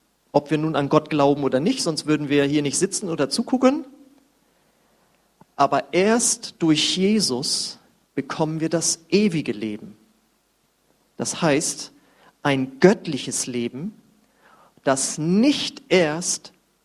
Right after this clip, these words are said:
im Himmel beginnt, äh, wenn wir mit Jesus in den Himmel gehen, sondern das offensichtlich jetzt schon in uns wirksam wird. Denn da heißt es ja,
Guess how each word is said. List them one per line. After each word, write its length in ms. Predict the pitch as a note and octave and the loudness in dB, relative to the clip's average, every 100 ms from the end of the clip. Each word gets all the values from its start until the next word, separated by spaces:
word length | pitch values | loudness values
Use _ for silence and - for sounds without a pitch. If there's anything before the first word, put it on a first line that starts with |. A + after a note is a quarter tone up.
| _ _ _ | _ _ _
im 180 | D3 B2 | -4 0
Himmel 380 | B2+ B3 A3 D#3 | 6 6 6 4
beginnt, 720 | C#3 - C#3+ C#3+ F#3+ - - _ _ _ _ - | 2 2 2 2 -6 -10 -16 _ _ _ _ -6
äh, 280 | D3 C#3 C#3 | -2 0 0
wenn 180 | D3+ D#3+ | 2 2
wir 120 | D3+ | 2
mit 120 | C#3 | 2
Jesus 400 | C3+ D#3 D3 D3 | 4 4 4 0
in 120 | C#3+ | -2
den 100 | C3 | -2
Himmel 240 | C3 G3+ D3 | 2 4 4
gehen, 400 | B2 A#2+ E3+ - - - - - _ _ _ | 2 0 -4 -10 -20 -20 -20 -20 _ _ _
sondern 340 | - D#3 D#3 D3 | -2 0 2 2
das 240 | C#3 - | 0 2
offensichtlich 760 | F3+ G3+ G3 D#3 D#3+ D#3 C3+ C3+ | 2 4 2 2 0 -2 -4 -6
jetzt 640 | B2 D3+ A#3 - - - | 2 4 4 2 0 0
schon 420 | - C#3+ A#2 G#2+ - _ - | 2 0 -2 -8 -16 _ -6
in 180 | C3+ | -4
uns 280 | C3+ C3 - | -4 -2 2
wirksam 520 | C#3+ C#3+ - A#2 G#2+ | 2 2 0 -4 -4
wird. 340 | A2+ F2+ - - _ _ _ - | -10 -12 -14 -20 _ _ _ -6
Denn 120 | C3 | -2
da 140 | B2+ C3 | 0 0
heißt 180 | C#3+ D#3 | 0 -2
es 140 | - | 0
ja, 240 | C3+ C3+ | 2 0